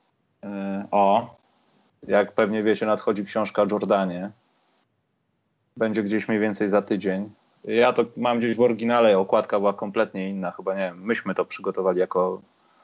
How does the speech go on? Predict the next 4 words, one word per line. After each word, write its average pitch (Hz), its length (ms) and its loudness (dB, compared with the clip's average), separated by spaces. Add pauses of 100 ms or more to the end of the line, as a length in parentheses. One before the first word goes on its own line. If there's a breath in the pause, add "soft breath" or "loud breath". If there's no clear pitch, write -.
(360 soft breath)
jako 101 200 -2
polska 104 360 2
edycja. 101 540 0 (1300 loud breath)
E, 101 60 -6